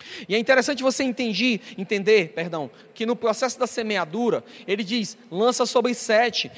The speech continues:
lança, divide sobre oito." Porque não é todo o rendimento que dá certo.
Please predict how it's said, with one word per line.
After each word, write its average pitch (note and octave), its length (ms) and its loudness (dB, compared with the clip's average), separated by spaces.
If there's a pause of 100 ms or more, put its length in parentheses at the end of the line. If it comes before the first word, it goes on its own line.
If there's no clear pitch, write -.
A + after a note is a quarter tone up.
(140)
lança, G3+ 260 -2
divide A3 400 0
sobre A#3 320 2
oito." A#3 380 4 (440)
Porque D4+ 240 -4
não D4 200 -2
é D4 100 0
todo C#4+ 340 0
o C4+ 60 2
rendimento A#3+ 580 -2
que A#3+ 120 -10
dá B3 140 -6
certo. A#3+ 460 -6